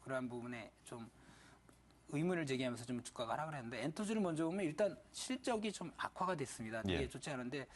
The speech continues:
Speaker 1: 가-, 가장 먼저로는 실적 악화가, 두 번째로는 이제 성장성에 좀 의문이 있는 것이 아닌가라는
Speaker 2: 음.
Speaker 1: 부분, 과연 이러한 그 성장성을 지속해 갈 수 있을까라는 부분이 있었고요.
Speaker 2: 예.
Speaker 1: 세 번째로는 이 엔터주들이 보면 각 회사마다 이제 각 일부 유명 그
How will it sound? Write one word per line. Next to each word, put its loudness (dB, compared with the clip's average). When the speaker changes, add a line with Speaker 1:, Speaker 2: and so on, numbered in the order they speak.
Speaker 1:
가-, -6
가장 4
먼저로는 4
실적 0
악화가, 2
두 0
번째로는 4
이제 0
성장성에 2
좀 6
의문이 4
있는 4
것이 0
아닌가라는 2
Speaker 2:
음. 0
Speaker 1:
부분, -4
과연 0
이러한 2
그 0
성장성을 -2
지속해 -4
갈 0
수 -8
있을까라는 -2
부분이 -4
있었고요. -6
Speaker 2:
예. 2
Speaker 1:
세 0
번째로는 4
이 4
엔터주들이 2
보면 0
각 -2
회사마다 2
이제 -2
각 -2
일부 2
유명 4
그 -4